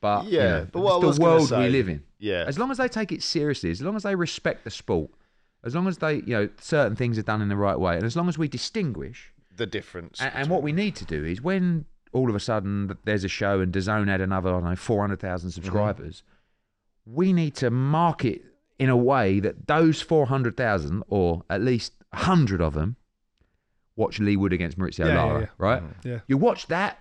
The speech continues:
Speaker 1: you like boxing? Yeah, I do like boxing. Well, okay, watch this,
Speaker 2: Mm.
Speaker 1: right? But if the big fights aren't getting made,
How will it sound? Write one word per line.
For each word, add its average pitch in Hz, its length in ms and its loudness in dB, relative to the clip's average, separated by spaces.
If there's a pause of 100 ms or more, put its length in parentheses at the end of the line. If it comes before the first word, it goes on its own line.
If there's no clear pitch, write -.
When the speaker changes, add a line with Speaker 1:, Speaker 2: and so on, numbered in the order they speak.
Speaker 1:
you 139 120 0
like 220 260 0
boxing? 254 440 0 (100)
Yeah, 233 140 -6
I 220 80 -6
do 269 160 -2
like 226 220 -2
boxing. 120 420 -6
Well, 226 200 -4 (220)
okay, 170 360 -2
watch 202 300 -2
this, - 440 -2 (220)
Speaker 2:
Mm. 85 60 -20 (200)
Speaker 1:
right? 135 240 0 (440)
But 160 340 2
if 131 140 -4
the 139 100 -2
big - 280 -2
fights 196 360 0
aren't 151 180 0
getting 135 260 0
made, 120 500 0